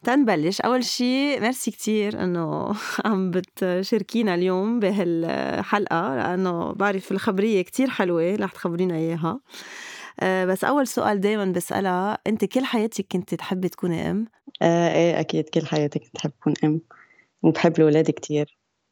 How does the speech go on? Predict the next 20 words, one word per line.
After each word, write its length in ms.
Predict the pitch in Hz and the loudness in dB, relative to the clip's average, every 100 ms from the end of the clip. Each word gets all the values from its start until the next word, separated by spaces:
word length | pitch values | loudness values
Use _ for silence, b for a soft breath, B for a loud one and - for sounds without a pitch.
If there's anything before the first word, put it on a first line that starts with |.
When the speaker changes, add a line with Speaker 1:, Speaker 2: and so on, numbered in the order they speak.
| _ _ 220 | _ _ -2
Speaker 1:
أنت 160 | 220 | 2
جاية 260 | 190 196 214 | 2 2 2
من 100 | 180 | 0
عائلة 240 | 190 208 | 0 0
كبيرة؟ 380 | 190 175 170 277 403 _ - | 0 0 0 0 -4 _ -4
Speaker 2:
نحن 160 | 208 214 | 0 2
أربع 400 | 190 190 165 147 | 4 4 4 2
إخوة، 320 | - 151 165 b b b b | 0 0 -2 b b b b
أختين 400 | 175 - 180 180 | -2 2 4 4
وخيين. 520 | 170 - 143 139 143 151 _ _ _ | 4 2 0 0 -2 -6 _ _ _
Speaker 1:
وجوزك؟ 600 | 202 202 190 180 185 - _ _ _ - | -2 0 0 -2 -4 -8 _ _ _ 0
Speaker 2:
آه، 160 | - 165 | 4 4
جوزي 400 | 175 190 180 175 | 6 4 4 2
عائلة 280 | 165 165 165 | 2 2 0
أكبر 280 | 175 151 147 | 0 0 0
شوي، 320 | - 147 143 | 2 2 2
ثلاث 300 | - 160 - | 2 0 0
إخوة 220 | 165 160 | 0 0
شباب 460 | 147 156 165 190 180 | 2 4 4 4 4
وثلاث 300 | 160 151 | 2 2